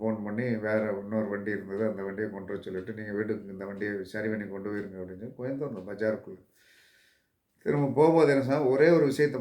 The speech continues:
மறந்துட்டு போயிட்டேன். மறந்துட்டேன். வீட்டுல இருந்து எடுக்கிறதுக்கு மறந்துட்டேன். அப்ப ஒரு ஆறு எலுமிச்சம்பழம் வாங்கினேன். எலுமிச்சம்பழத்திற்கு எவ்வளவு வலிமை உண்டு என்பதை வந்து உங்களுக்கு தெரியாது.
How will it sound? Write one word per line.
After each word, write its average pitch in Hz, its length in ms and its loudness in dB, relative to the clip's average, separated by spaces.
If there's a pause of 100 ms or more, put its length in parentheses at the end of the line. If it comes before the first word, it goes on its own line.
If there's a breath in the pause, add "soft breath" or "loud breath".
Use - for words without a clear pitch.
மறந்துட்டு 123 440 -2
போயிட்டேன். 92 300 -8
மறந்துட்டேன். 131 500 -4 (180)
வீட்டுல 117 200 -2
இருந்து 113 300 0
எடுக்கிறதுக்கு 98 500 -6
மறந்துட்டேன். 92 380 -14 (360)
அப்ப 110 500 -2
ஒரு 98 560 -6 (200)
ஆறு 110 480 0
எலுமிச்சம்பழம் 110 500 -4
வாங்கினேன். 90 200 -14 (1300 loud breath)
எலுமிச்சம்பழத்திற்கு 127 800 2
எவ்வளவு 127 360 4
வலிமை 131 360 2
உண்டு 117 280 0
என்பதை 107 380 -2
வந்து 104 240 -6
உங்களுக்கு 98 360 -8
தெரியாது. 98 400 -4